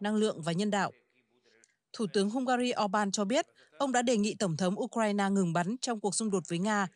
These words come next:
để thúc đẩy các cuộc đàm phán hòa bình. Ông Orbán mong muốn thúc đẩy quan hệ hợp tác song phương và tham gia vào việc hiện đại hóa nền kinh tế Ukraine. Mối quan hệ giữa Hungary và Ukraine đã trở nên căng thẳng kể từ khi Nga phát động chiến dịch quân sự đặc biệt tại Ukraine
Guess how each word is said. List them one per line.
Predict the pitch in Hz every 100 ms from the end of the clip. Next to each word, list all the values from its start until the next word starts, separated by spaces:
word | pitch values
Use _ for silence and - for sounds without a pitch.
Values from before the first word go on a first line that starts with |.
| - -
để | 214
thúc | 185 -
đẩy | 233 196
các | 247 254
cuộc | 226
đàm | 180 165
phán | 170 165
hòa | 220
bình. | 180 175 143 - _ - _ _ _ _
Ông | 214
Orbán | 202 - _ _ _ _ _ _ -
mong | 226
muốn | 202 196
thúc | 359
đẩy | 262 185
quan | 196 214
hệ | 180
hợp | 175
tác | - 277
song | - 233 226
phương | 233 196 - - _
và | 214
tham | 262 254
gia | 254 254
vào | 220 190
việc | 175 156
hiện | 190
đại | 165 175
hóa | 175 165
nền | 226 190
kinh | 214 202
tế | 185
Ukraine. | 175 190 214 196 190 185 156 - _ 135 - _ _ _ _ _
Mối | 208 208
quan | 294 269
hệ | 262
giữa | 196
Hungary | 240 254 240 233 233
và | 202
Ukraine | 180 214 226 208 202 190
đã | 165
trở | 190 208
nên | 165 202
căng | 220 196
thẳng | 208 175 127 - - _
kể | 214 185
từ | 175
khi | 254
Nga | 240 262
phát | 330 302
động | 240 180
chiến | 202
dịch | 185 240
quân | - 208
sự | 226
đặc | 190 180
biệt | 180 180
tại | 202
Ukraine | 214 - 208 196 196